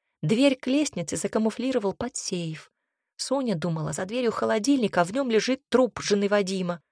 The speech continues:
Диамантов убедил Соню, что его жена погибла после ссоры, когда Соня её толкнула.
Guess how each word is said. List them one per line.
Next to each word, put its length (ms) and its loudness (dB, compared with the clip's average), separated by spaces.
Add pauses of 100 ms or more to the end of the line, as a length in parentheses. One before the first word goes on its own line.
(160)
Диамантов 500 0
убедил 380 -4
Соню, 380 -6
что 160 -8
его 160 -6
жена 240 -4
погибла 420 -2
после 300 -6
ссоры, 460 -4 (400)
когда 280 4
Соня 380 -2
её 240 0
толкнула. 720 0